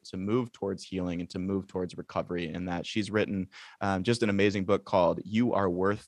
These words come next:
the Work. Um, that as I've read through, um, there have, it, it's just full of tiny little nuggets and big nuggets,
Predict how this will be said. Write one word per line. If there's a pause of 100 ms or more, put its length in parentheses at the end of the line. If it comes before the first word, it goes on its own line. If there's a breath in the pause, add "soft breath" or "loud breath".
the
Work. (120)
Um, (640)
that
as
I've
read
through,
um,
there
have, (380)
it,
it's
just (100)
full
of (240)
tiny
little
nuggets
and
big
nuggets,